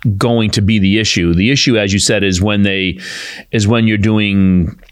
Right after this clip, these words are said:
uh, remodeling or something and you start tearing that stuff up or tearing the ceiling down, the particles that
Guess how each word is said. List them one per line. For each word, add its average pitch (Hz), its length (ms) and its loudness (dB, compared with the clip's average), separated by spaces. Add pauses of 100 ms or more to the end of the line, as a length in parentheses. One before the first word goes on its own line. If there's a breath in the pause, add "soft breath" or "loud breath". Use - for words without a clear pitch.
(140)
uh, 95 160 0
remodeling 117 680 0
or 107 80 0
something 110 360 -2
and 107 100 0
you 107 80 2
start 98 320 -4
tearing 127 480 0
that 117 180 -2
stuff 110 320 -2
up 117 220 -2
or 104 100 0
tearing 120 440 -2
the 110 100 2
ceiling 107 480 0
down, 110 540 -2 (400 loud breath)
the 127 120 -2
particles 117 800 -2
that 110 300 -4